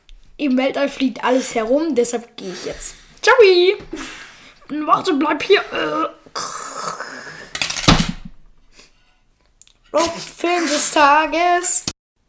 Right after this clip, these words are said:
Ja, die Person neben mir musste sich ganz kurz auslachen. Ähm, ja. <laughs> Ähm, ja, genau. Das ist zum Ende hin etwas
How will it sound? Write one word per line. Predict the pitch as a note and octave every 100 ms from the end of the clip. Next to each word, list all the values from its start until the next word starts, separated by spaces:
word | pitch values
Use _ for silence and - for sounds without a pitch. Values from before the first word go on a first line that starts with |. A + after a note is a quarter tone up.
| _ _ _ _ _ -
Ja, | A#3+ A#3+
die | A#3
Person | - A#3 A#3 B3 A#3+
neben | B3 B3
mir | A#3+
musste | A#3+ A#3 A3+
sich | G#3+ -
ganz | C4 C4+ -
kurz | B3+
auslachen. | - D4 - A3+ G#3+ B3+ C#4 - - - - -
Ähm, | A#3+ A#3 A3+ A#3 A3+ - - - _ _ _
ja. | A#3 G#3+ B3 - - - - - - - -
<laughs> | D#4 - - - - - - - - - E4+ - - D4 - - - - G#4 C5 F#4 - - - - - C4+ - - - -
Ähm, | C4 C4 C4
ja, | B3+ A3+ - - _ _
genau. | B3+ C#4 A3 G#3 - - - - - - - - - - - - - - -
Das | E4 D4+
ist | - -
zum | D4 C4+ C4+
Ende | - E4 E4
hin | C4+ D4+ -
etwas | - - D#4+ - -